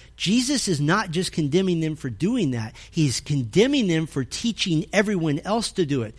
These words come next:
And guess where they get their money? They get their money very often from the temple tax, from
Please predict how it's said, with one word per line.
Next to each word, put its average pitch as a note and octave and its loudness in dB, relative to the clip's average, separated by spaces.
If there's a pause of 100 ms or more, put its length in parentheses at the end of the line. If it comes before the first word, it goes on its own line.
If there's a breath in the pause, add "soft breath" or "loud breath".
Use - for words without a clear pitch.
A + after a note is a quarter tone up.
(260 loud breath)
And C3 0
guess - 4
where G3+ 4
they F3+ 2
get D3+ -2
their G#3 2
money? A2+ -6 (240 soft breath)
They A3+ 4
get D3 0
their B3 4
money B2+ 0
very F#3 0
often G3+ 0
from C#3+ -2
the B2+ -4
temple F#3 -4
tax, B2 -2
from C3+ -2